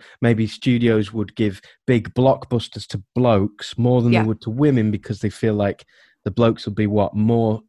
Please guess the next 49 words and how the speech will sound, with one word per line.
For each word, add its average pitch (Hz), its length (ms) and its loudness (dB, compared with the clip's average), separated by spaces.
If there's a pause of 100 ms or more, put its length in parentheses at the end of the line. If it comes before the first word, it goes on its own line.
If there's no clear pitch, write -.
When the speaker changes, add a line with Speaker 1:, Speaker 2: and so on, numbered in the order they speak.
(120)
Speaker 1:
swashbuckling 131 920 -6
with 127 160 -6
the 120 60 -4
budget, 135 580 -2
or 117 140 -4
w-, 107 200 -6
with, 123 200 -2 (160)
with 127 160 -8
Speaker 2:
Yeah, - 120 -4 (120)
or, 302 240 2
or 285 120 4
just 302 240 0
they 277 100 2
see 285 220 2
that 262 180 0
as 220 80 0
a 220 40 0
male 214 360 2
purview. 190 520 -4
They 180 120 -2
see 208 160 -2
that 196 120 0
as 175 60 -4
a 190 60 -2
male 214 340 0
subject, 170 760 -6
and 175 360 -2 (100)
they 185 180 -4
give 190 260 -2
the, 165 120 -6 (180)
the 185 60 -4
men 175 460 -2
those 165 220 -6
opportunities 170 880 -6
and 165 180 -10
the 165 60 -10
female 170 260 -8
directors 170 540 -8
historically. 233 840 -2
And 202 100 2
this 220 120 -2
is 196 100 -6
beginning 214 960 0
to 202 100 -8
change - 400 -10
literally 202 460 -2
in 180 80 -6
the 180 60 -4
last 170 400 -6